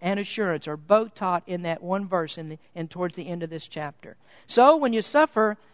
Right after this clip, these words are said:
you'll never say, "Well, it must be because Christ doesn't love me. I'm suffering, I'm having hardships because God does not love me."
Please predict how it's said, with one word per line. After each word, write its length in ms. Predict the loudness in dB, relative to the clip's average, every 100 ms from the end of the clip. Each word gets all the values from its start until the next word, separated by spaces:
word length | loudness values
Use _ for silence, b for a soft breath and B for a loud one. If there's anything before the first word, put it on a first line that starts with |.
| b
you'll 160 | 2
never 260 | 6 4 2
say, 520 | 0 6 6 6 0 -8 _ _ _ 2
"Well, 180 | 6
it 160 | 6 2
must 460 | 0 0 0 -2 -4
be 120 | -4
because 440 | -4 0 0 0
Christ 520 | -4 0 2 2 -4
doesn't 360 | 0 0 -2 -6
love 320 | -2 -2 -2
me. 360 | -6 -14 -16 -20 _ _ _
I'm 180 | 4 4
suffering, 540 | 2 4 4 2 0 2
I'm 100 | 0
having 220 | -4 -6
hardships 640 | 2 4 4 0 -8 -8
because 340 | -12 -4 -4 0
God 400 | 4 4 4 0
does 200 | -4 -2
not 260 | -2 -2
love 400 | 2 4 4 2
me." 300 | -14 -14 -14